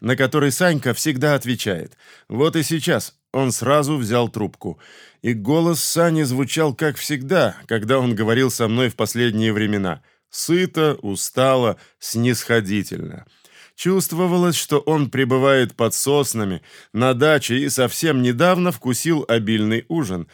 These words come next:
наверняка с коньячком. «А, Синичкин, тебя еще не грохнули, а тебя еще не посадили». После столь доброго обмена приветствиями мой друг-полковник буркнул:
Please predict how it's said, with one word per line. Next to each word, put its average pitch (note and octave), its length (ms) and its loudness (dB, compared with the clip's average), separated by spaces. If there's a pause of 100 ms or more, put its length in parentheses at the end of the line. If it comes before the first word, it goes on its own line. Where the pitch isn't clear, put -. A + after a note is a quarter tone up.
(240)
наверняка D#3+ 680 -2
с - 80 -2
коньячком. A#2 800 -2 (540)
«А, A2 580 2 (140)
Синичкин, G2+ 840 -6 (460)
тебя D3+ 360 4
еще C3 260 2
не F3 220 2
грохнули, F3 840 2 (460)
а A#2 100 2
тебя A#2+ 360 4
еще C#3+ 580 0
не B2+ 180 2
посадили». G#2+ 720 -2 (840)
После C#3+ 320 0
столь C3 260 0
доброго A#2 500 2
обмена A#2 420 0
приветствиями A2+ 800 -2 (260)
мой D#3 260 2
друг-полковник C3 1000 0
буркнул: A2+ 640 -4